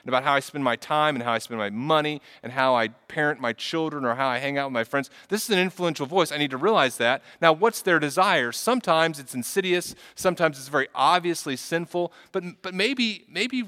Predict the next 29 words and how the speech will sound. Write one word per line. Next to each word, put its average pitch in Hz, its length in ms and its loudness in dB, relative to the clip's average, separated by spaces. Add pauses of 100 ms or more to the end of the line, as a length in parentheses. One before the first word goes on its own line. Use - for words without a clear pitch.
(160)
sometimes 208 480 -4
we're 185 60 -2
influenced 190 420 -4
by, 156 260 6 (380)
by 175 140 0
very 214 200 0
nice 147 720 2
people. 156 600 -6 (1300)
You 185 80 -2
know, 190 80 4
my, 165 140 2
my, 147 280 4
my 147 520 0 (560)
coworker's 170 720 2
a, 139 140 -6
a 143 60 -2
nice 180 600 -2
person. 117 760 -6 (480)
But 151 220 0
how 196 380 2
he 196 340 -6
has 170 320 -8
been 151 240 -6
spending 185 480 -4
his 147 220 -6
money 165 260 0
has 135 180 -4
influenced 151 580 -8
how 156 200 -2